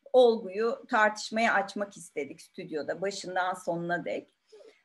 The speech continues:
E, çalışmaya şeyle başladık. David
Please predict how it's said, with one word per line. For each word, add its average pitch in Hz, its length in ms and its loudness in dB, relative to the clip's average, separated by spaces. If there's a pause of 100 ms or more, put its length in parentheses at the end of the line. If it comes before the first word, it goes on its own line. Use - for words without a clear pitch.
(120)
E, 226 280 2 (240)
çalışmaya 311 600 0
şeyle 269 340 2
başladık. - 600 -2
David 240 280 2